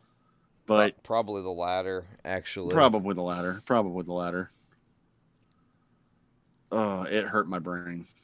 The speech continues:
Speaker 2: It did, man. Well, before we hurt our brains too much more, I think this is probably a good spot for us to, uh,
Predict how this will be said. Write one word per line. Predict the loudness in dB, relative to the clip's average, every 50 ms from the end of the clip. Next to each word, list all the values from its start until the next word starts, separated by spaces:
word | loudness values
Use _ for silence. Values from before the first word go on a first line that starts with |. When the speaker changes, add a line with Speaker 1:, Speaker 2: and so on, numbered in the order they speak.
| _ _ -6
Speaker 2:
It | -4 -4 -4
did, | -4 -4 -4 -4 -6 -6
man. | -8 -8 -8 -10 -12 -14 -18 _ _ _ _ _ _ -18 -18 -16 -6 2
Well, | 6 8 8 8
before | 6 4 4 4 4 6
we | 8 8
hurt | 8 8 8 8
our | 6 6
brains | 6 4 4 2 2 -2
too | -2 -2 0 2
much | 2 2 0 0 0
more, | 0 2 2
I | 2
think | 0 0 -2
this | -4 -4
is | -2
probably | 0 2 4 4 4 2 0
a | 0
good | 0 0 -2 -2 -2
spot | -4 0 2 4 4 4 2
for | 0 -2 0 2 2
us | 2 0 -4 -10
to, | -8 -2 0 2 2 4 4
uh, | 4 4 4 4 4 2 2